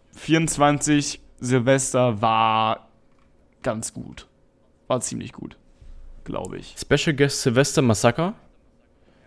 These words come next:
Speaker 1: Ja, genau.
Speaker 2: Mhm.
Speaker 1: Als da, also ich fand halt den, den Part cool, äh, wo alle dabei, wo so viele Leute dabei waren. Hab ich mir, jetzt hab ich mir auch, <laughs> ja, wie gesagt, letztes Mal angehört. Fand ich, das fand ich einen ziemlich coolen Part. Und ansonsten war es einfach eine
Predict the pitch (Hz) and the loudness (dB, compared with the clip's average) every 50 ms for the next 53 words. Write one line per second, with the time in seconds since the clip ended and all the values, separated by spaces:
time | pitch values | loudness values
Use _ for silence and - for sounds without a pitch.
0 | _ _ - 127 131 127 123 123 123 123 120 117 113 104 98 98 110 127 120 - | _ _ 0 4 6 6 6 6 6 6 6 6 4 4 2 2 2 0 0 2
1 | 139 131 104 131 131 120 - - 151 147 143 131 120 127 131 127 - - - 139 | 2 4 4 4 4 4 4 4 4 4 4 2 2 0 -4 -4 -4 -4 -2 2
2 | 131 127 - 143 139 143 151 147 - - - 147 147 143 143 139 139 139 - - | 6 6 8 8 8 8 6 4 0 -4 0 2 4 6 4 4 2 0 -8 -20
3 | _ _ _ - _ - - 127 123 123 117 127 131 127 127 131 127 127 123 117 | _ _ _ -20 _ -2 2 4 4 6 6 6 6 8 8 8 8 6 6 6
4 | 127 127 - 127 123 127 127 113 123 117 - 135 127 123 127 135 151 156 156 147 | 6 4 4 4 2 2 2 2 0 -2 0 2 2 4 2 2 2 2 2 4
5 | 156 156 156 160 160 165 180 220 - - _ _ _ _ _ _ - 135 127 123 | 4 4 4 4 2 0 -2 -6 -12 -16 _ _ _ _ _ _ -4 -2 0 2
6 | 135 131 123 143 135 123 131 135 123 127 127 - - _ _ - 151 - - 147 | 2 2 2 2 2 2 4 4 2 2 0 -2 -10 _ _ -10 -8 -8 -8 -8
7 | 113 117 120 120 117 123 120 127 123 - 135 127 - - 135 123 117 127 170 175 | -8 -8 -8 -6 -4 -2 0 0 0 0 -2 -4 -2 0 0 2 2 0 2 4
8 | 139 135 139 135 - - - - - - _ _ _ _ - - 170 190 196 190 | 6 8 6 6 4 -2 -20 -20 -20 -20 _ _ _ _ -6 -2 0 0 0 -2
9 | - - 135 135 - - 156 151 151 151 135 - 151 151 - - - 147 135 - | -4 -10 -10 -8 -4 -2 -2 -2 -2 -4 -4 -4 -4 -4 -4 0 2 2 2 4
10 | - 143 131 135 143 160 - - - - - - - - - - - - - - | 4 6 6 6 4 2 0 -6 -18 -20 -20 -20 -20 -20 -20 -20 -20 -14 -6 -2
11 | 117 117 110 123 127 135 151 147 - - 123 110 117 117 117 117 120 120 123 123 | -2 0 0 2 0 0 0 -2 -2 -2 0 0 2 0 0 0 0 0 2 2
12 | 123 123 123 120 120 117 | 2 2 2 0 -2 -2